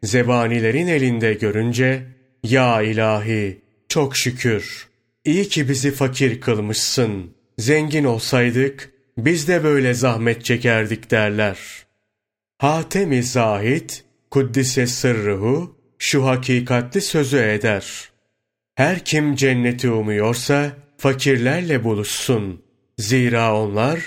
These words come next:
cennetin beyleridir." Resulullah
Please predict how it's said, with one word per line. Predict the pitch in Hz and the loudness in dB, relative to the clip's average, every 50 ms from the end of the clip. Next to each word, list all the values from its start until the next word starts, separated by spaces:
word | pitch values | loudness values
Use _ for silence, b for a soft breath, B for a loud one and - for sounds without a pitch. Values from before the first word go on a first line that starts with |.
| - _ _ _ _ - 113 | -14 _ _ _ _ -10 -2
cennetin | 98 127 123 120 117 120 117 120 131 135 156 180 180 156 | 0 2 2 2 2 0 0 0 0 -2 -2 -2 -2 -2
beyleridir." | 165 165 165 160 156 156 143 135 123 104 110 107 98 - - - - - _ _ _ _ _ _ _ _ _ _ _ _ _ _ _ _ _ - | 0 0 0 0 0 0 2 2 2 2 0 -2 -2 -2 -6 -16 -20 -20 _ _ _ _ _ _ _ _ _ _ _ _ _ _ _ _ _ -2
Resulullah | 117 123 123 - - 135 127 123 117 110 113 110 101 98 101 110 131 156 165 160 - - | 0 0 0 0 0 0 2 2 2 0 0 -2 -2 0 0 0 0 0 -2 -6 -10 -16